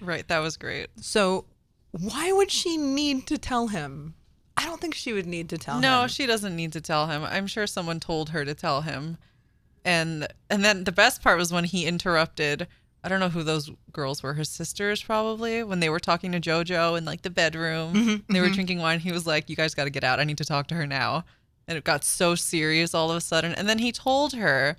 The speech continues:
Speaker 1: about the rumors. She never would have heard it
Speaker 2: Again, didn't need to.
Speaker 1: otherwise.
Speaker 2: Was not necessary.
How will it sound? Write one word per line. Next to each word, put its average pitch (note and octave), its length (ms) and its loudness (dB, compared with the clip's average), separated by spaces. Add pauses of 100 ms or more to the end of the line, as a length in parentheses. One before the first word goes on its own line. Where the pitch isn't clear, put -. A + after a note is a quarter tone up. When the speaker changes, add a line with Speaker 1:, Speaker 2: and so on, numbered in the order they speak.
(420)
Speaker 1:
about F3 280 2
the E3+ 80 -4
rumors. C#3 500 -4
She - 180 0
never C#4+ 300 6
would C4+ 140 4
have A3+ 140 2
heard A3 260 4
it G#3 60 8
Speaker 2:
Again, E3 360 4
didn't F3+ 260 0
need E3 120 0
to. F3 60 4
Speaker 1:
otherwise. F3+ 640 4
Speaker 2:
Was F3 180 4
not E3 200 0
necessary. D3 640 -6